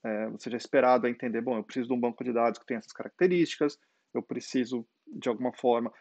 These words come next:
Você começa a identificar as coisas que aparecem no meio de forma mais natural. Contudo, vão ter algumas coisas que elas não são óbvias. Por exemplo, eu tenho que me preocupar com filtro de palavras ofensivas.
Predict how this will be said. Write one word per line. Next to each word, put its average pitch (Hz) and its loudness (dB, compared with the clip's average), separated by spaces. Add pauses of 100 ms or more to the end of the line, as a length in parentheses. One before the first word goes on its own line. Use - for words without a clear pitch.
(160)
Você 139 -4
começa 175 2
a - -20
identificar 151 0
as 131 0
coisas 131 -2
que - -8
aparecem 117 -2
no 113 -6
meio 120 0 (220)
de 123 -8
forma 120 2
mais 117 -2
natural. 113 2 (520)
Contudo, 160 2 (160)
vão 147 -4
ter 160 2
algumas 165 2
coisas 151 0
que - -6
elas 135 -2
não 160 -2
são 170 -2
óbvias. 123 2 (260)
Por 131 4
exemplo, 113 0 (240)
eu 135 -2
tenho 160 6
que 190 2
me 175 2
preocupar 135 4
com 131 -2
filtro 139 0
de 113 0 (480)
palavras 123 2
ofensivas. 113 0